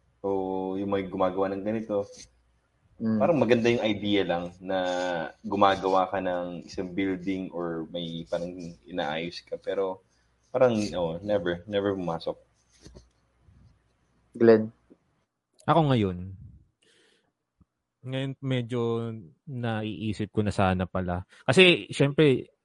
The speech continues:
Speaker 3: yung una ko talagang dahilan ba't di ako nag-inline sa ganyang, ano, ko-, kurso. Kasi may na ako sa math eh. <laughs> Eh, kaya iniwasan ko talaga yan. Pero ngayon nung nare-realize ko na na, kasi lalo yung computer engineering, sobrang,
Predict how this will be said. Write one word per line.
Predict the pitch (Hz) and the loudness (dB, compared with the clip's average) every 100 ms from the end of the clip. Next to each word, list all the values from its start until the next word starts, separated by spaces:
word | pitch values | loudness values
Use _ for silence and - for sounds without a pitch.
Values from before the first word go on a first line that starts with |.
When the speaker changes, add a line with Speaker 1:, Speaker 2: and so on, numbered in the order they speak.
| - | 6
Speaker 3:
yung | 127 | 6
una | 123 127 123 | 8 6 8
ko | 131 | 6
talagang | 123 117 113 113 | 6 6 6 6
dahilan | 107 110 | 6 6
ba't | 107 110 | 2 2
di | 107 | 4
ako | 101 104 | 6 6
nag-inline | 101 98 104 123 113 110 104 104 95 | 2 0 -2 2 4 8 8 8 4
sa | |
ganyang, | 104 98 98 95 95 95 98 104 _ - - - _ _ - | 2 2 2 0 -2 -4 -6 -10 _ -20 -20 -20 _ _ -4
ano, | 95 90 | -2 -2
ko-, | - 98 104 _ | 2 2 2 _
kurso. | - 104 98 101 | 6 6 6 4
Kasi | 101 131 120 117 - - _ | 4 6 4 4 0 -10 _
may | 123 123 | 6 8
na | 120 | 8
ako | 113 | 8
sa | 117 | 6
math | 123 - | 6 6
eh. | 101 - _ _ _ | 4 2 _ _ _
<laughs> | - - - 175 110 - 120 139 - | 4 6 4 2 -8 -8 -12 -14 -8
Eh, | - 117 113 110 110 104 | 4 8 8 8 6 6
kaya | 110 104 101 95 | 8 10 8 6
iniwasan | 110 117 113 110 117 104 | 4 8 12 12 10 8
ko | |
talaga | 101 95 92 | 6 4 4
yan. | 87 87 | 4 4
Pero | 131 151 | 6 8
ngayon | 160 170 | 10 10
nung | 160 151 | 8 8
nare-realize | 139 139 139 135 127 123 - | 6 6 8 8 10 8 6
ko | 131 | 4
na | 123 | 6
na, | 113 | 6
kasi | 131 190 170 127 | 8 8 4 8
lalo | 135 139 | 10 12
yung | 151 | 10
computer | 151 139 151 151 | 8 8 8 8
engineering, | 151 139 135 143 139 135 165 | 6 6 6 6 6 6 4
sobrang, | 156 151 135 147 147 | 4 4 6 4 4